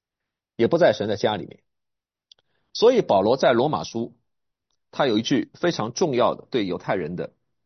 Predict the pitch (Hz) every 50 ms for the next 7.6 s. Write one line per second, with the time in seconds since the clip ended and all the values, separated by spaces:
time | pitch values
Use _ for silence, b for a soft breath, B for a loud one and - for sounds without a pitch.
0 | _ _ _ _ - 156 165 175 - - 104 90 90 - - 98 95 101 - -
1 | - 202 147 - _ - 170 131 135 180 165 - - _ _ - 151 - - _
2 | _ _ _ _ _ _ _ _ _ _ _ _ _ _ 95 101 113 135 151 -
3 | 170 160 151 - - _ _ _ _ _ _ _ _ _ _ 127 127 135 160 180
4 | - 214 185 - - - 262 262 269 269 294 143 107 92 101 - - _ - 101
5 | 101 - - 143 107 82 71 69 76 80 - - _ _ _ _ _ _ _ _
6 | _ _ _ _ - 202 214 190 147 110 - - 233 208 190 - - - 185 -
7 | - 208 247 202 135 - - - - - -